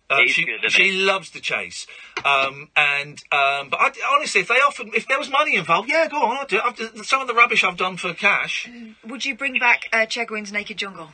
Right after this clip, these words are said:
Speaker 1: Oh, Cheggers, that's, oh, I miss,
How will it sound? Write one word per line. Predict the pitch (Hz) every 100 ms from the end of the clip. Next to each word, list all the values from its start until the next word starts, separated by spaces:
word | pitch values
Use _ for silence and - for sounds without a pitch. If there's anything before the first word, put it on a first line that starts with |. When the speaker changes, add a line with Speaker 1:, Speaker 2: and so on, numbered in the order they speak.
| _ - - -
Speaker 1:
Oh, | 113 110 104 98
Cheggers, | - - 95 85 85 -
that's, | 120 - - -
oh, | 107 104 101 95 90 90
I | 104
miss, | 196 -